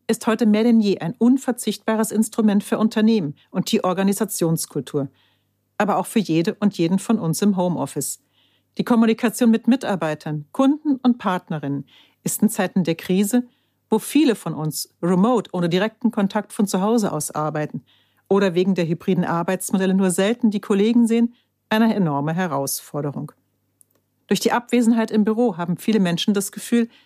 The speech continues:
dass sie immer weniger Sichtbarkeit haben oder auch, dass ihre Themen nicht erkannt werden. Aber auch, dass die Kommunikation von innen nach außen, also all das, was Unternehmen aktuell tun, um die Mitarbeitersicherheit zu gewährleisten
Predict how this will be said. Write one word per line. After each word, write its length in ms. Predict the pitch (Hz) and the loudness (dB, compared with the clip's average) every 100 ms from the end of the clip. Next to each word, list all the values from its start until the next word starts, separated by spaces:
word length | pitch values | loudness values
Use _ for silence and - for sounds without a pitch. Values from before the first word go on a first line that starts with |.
| _ | _
dass 160 | 202 - | -4 0
sie 100 | 196 | 2
immer 280 | 214 202 | 4 2
weniger 360 | 175 185 202 220 | 2 2 2 0
Sichtbarkeit 720 | 196 240 _ 220 - 151 143 | 0 -2 _ -6 -4 -6 -4
haben 300 | 151 147 143 - _ _ _ _ | -6 -4 -6 -10 _ _ _ _
oder 340 | 185 190 214 151 | 0 2 2 -2
auch, 120 | 214 | -4
dass 180 | - 214 | -4 -2
ihre 200 | 226 208 | -2 -2
Themen 280 | - 156 160 | -2 -2 0
nicht 200 | 165 185 | -2 -4
erkannt 440 | 196 156 151 - | -6 -4 -6 -4
werden. 260 | 147 143 143 _ _ _ _ _ | -4 -4 -10 _ _ _ _ _
Aber 300 | 202 196 180 | -2 -2 -2
auch, 280 | 170 202 - _ | -2 -4 -6 _
dass 120 | - 214 | -6 -4
die 120 | 233 | -2
Kommunikation 800 | - 220 220 226 233 - 240 226 | 0 2 2 2 -4 0 0 2
von 160 | 233 | 0
innen 200 | 202 220 | 2 4
nach 180 | 226 233 | 4 2
außen, 440 | - 233 247 - 147 _ _ _ _ | -2 -4 -4 -8 -10 _ _ _ _
also 240 | 202 180 190 | -2 0 0
all 180 | 175 | -2
das, 360 | 170 208 208 - _ _ _ | 0 -2 -4 -12 _ _ _
was 180 | 175 | -4
Unternehmen 480 | - 196 196 196 220 - | -2 0 2 4 2 0
aktuell 500 | 233 247 - 247 220 | -6 -6 -8 -4 -2
tun, 320 | - - 214 147 - _ | -2 -2 0 -2 -12 _
um 100 | 190 | 2
die 120 | 196 | 4
Mitarbeitersicherheit 1000 | 220 269 226 214 202 202 240 240 240 226 | 4 2 0 -2 -2 0 0 0 0 -2
zu 140 | - 214 | 0 0
gewährleisten 800 | 196 220 262 190 160 - - | 2 2 2 0 -2 -6 -10